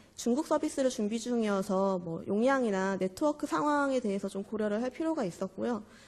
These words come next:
이제 콘텐츠 확장 시 개발 비용 줄이는 거는 아까 잠깐 얘기했던 앞으로 계속 업데이트를 할 때 하나 만들 때마다 뭐 한 달씩 걸려, 이런 악기 하나 추가해야 될 때마다 한 달, 두 달 걸린다라고 하면 확실히 부담이 있으니까 이런 부분들을 좀 고려를 해서 설계를 하려고 했습니다.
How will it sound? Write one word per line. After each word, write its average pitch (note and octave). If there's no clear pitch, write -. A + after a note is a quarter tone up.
이제 -
콘텐츠 F#4+
확장 F#4+
시 F#4
개발 B3+
비용 C4
줄이는 B3+
거는 C#4
아까 G#3
잠깐 G#3
얘기했던 G3+
앞으로 C4+
계속 A3
업데이트를 C4
할 E4
때 C4
하나 G4
만들 A#3
때마다 G#3+
뭐 F3+
한 E4
달씩 E4+
걸려, F#3+
이런 G#3+
악기 G#3
하나 B3+
추가해야 D4+
될 B3+
때마다 A#3+
한 D#4+
달, D4+
두 A3
달 A3+
걸린다라고 A3+
하면 C4+
확실히 C4+
부담이 A#3
있으니까 A3+
이런 G#3
부분들을 A3
좀 G3
고려를 G3
해서 C4+
설계를 D#4
하려고 D4+
했습니다. C#4